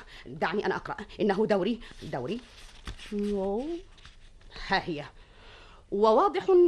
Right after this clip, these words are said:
أنه من الخطر أن يأخذ المجتمع الراقي في تدليل الروائيين وأن يضمهم إليه بقدر ما هناك من الخطر على تاجر القمح أن يربي الفيران في مخازنه.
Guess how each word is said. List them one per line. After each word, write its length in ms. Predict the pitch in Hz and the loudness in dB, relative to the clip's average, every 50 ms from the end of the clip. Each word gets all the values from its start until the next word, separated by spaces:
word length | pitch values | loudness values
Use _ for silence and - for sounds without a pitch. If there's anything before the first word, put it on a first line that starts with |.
| - 226 | 6 4
أنه 280 | 220 226 254 254 254 | 2 2 2 2 2
من 180 | 247 220 226 214 | 2 2 2 0
الخطر 600 | 202 - - - 220 247 - 269 285 277 277 - | -2 -4 -4 -4 -4 -4 -4 -4 -6 -6 -6 -6
أن 120 | 139 131 | -6 -4
يأخذ 380 | 135 151 202 240 240 - 226 190 | -2 -2 -2 -2 -2 -2 -4 -4
المجتمع 600 | 208 185 190 190 175 - - - 196 196 185 170 | -2 -2 -2 -4 -4 -4 -4 -4 -2 -2 -2 -4
الراقي 440 | - - - 170 190 214 - - 247 | -4 -6 -6 -6 -6 -4 -4 -6 -2
في 140 | - 185 | -2 -2
تدليل 420 | 180 - 196 139 - 180 196 190 175 | -2 -2 -6 -8 -4 -2 0 0 0
الروائيين 720 | 160 151 147 151 185 - 240 220 247 285 214 185 202 208 208 - - - - - - | 0 -2 -4 -4 -4 -4 -4 -4 -2 -2 0 0 0 -2 -4 -8 -14 -20 -20 -14 -10
وأن 220 | 139 143 - 226 214 | -6 -2 0 0 0
يضمهم 500 | 202 185 156 202 202 202 214 202 226 - - | 0 0 0 0 0 0 0 0 -2 -2 -4
إليه 440 | 254 196 170 165 160 156 175 - | -4 -4 -6 -6 -8 -10 -12 -8
بقدر 480 | 160 170 165 - - 214 214 190 - 285 | -6 -6 -6 -6 -6 -8 -6 -4 -4 -2
ما 180 | 247 208 175 147 117 | 0 -2 -2 -4 -4
هناك 300 | 156 160 175 185 175 - | -4 -4 -4 -4 -4 -6
من 180 | 160 165 156 | -6 -4 -4
الخطر 520 | 147 139 - - - 196 - 269 320 381 370 - - - - - - | -6 -8 -6 -6 -6 -6 -4 -4 -6 -6 -8 -10 -14 -18 -18 -12 -8
على 260 | - 180 202 190 175 | -6 -4 -2 -2 -4
تاجر 340 | - - 208 202 156 180 175 | -2 -2 -2 -2 -2 -2 -4
القمح 600 | 170 156 - - 214 269 277 277 - - - - | -4 -4 -2 0 2 2 2 0 -2 -4 -4 -2
أن 100 | 180 185 | -2 0
يربي 440 | 175 170 180 226 277 202 180 254 262 | 0 2 2 0 0 0 -2 -2 -2
الفيران 540 | 262 - - - 208 220 180 185 208 214 202 | -2 -2 -4 -4 -2 0 0 0 0 0 -2
في 180 | - 165 175 | -2 -4 -4
مخازنه. 500 | 185 196 - - 247 247 190 247 170 131 | -4 -4 -4 -4 -4 -2 0 -2 -2 -2